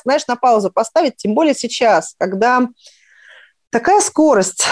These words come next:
э, забывания всего и возникания новых звёзд, что если ты не будешь постоянно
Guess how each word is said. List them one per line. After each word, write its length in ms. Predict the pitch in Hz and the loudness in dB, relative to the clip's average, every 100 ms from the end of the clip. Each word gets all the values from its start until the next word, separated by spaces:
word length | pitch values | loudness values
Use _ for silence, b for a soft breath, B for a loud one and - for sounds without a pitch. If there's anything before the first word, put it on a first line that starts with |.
| B B | B B
э, 280 | 233 226 208 | 2 2 2
забывания 880 | 214 220 254 247 262 269 240 190 180 | 2 2 4 4 2 4 4 2 0
всего 640 | - 220 196 226 247 190 | -2 -2 0 2 2 2
и 280 | - 220 208 | 0 0 2
возникания 720 | 208 202 233 254 247 226 190 | 0 0 -2 0 0 0 0
новых 300 | 214 220 196 | 0 0 -2
звёзд, 480 | 190 233 359 427 - | -4 0 2 0 -4
что 200 | - 208 | -2 0
если 240 | 220 247 | 0 -2
ты 100 | 240 | -4
не 120 | 254 277 | -2 0
будешь 280 | 294 247 | 0 -2
постоянно 1000 | - - 226 240 277 339 277 208 180 - | -8 -4 0 2 2 2 2 2 0 -4